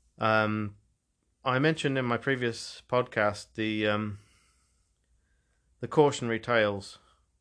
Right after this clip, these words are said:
which are used as a, a threat by Exclusive Brethren followers to keep their followers. And some of those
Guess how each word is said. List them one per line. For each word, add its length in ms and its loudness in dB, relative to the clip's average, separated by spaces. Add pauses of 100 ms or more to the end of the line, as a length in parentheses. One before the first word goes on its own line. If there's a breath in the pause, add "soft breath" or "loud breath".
(200)
which 260 -8
are 120 2
used 460 -2
as 260 0
a, 340 -2 (120)
a 100 0
threat 540 0 (1400)
by 280 2
Exclusive 720 -6
Brethren 380 0
followers 500 0
to 180 -12
keep 460 -10
their 180 -2
followers. 760 -4 (1300 soft breath)
And 280 -2
some 220 2
of 100 0
those 580 -2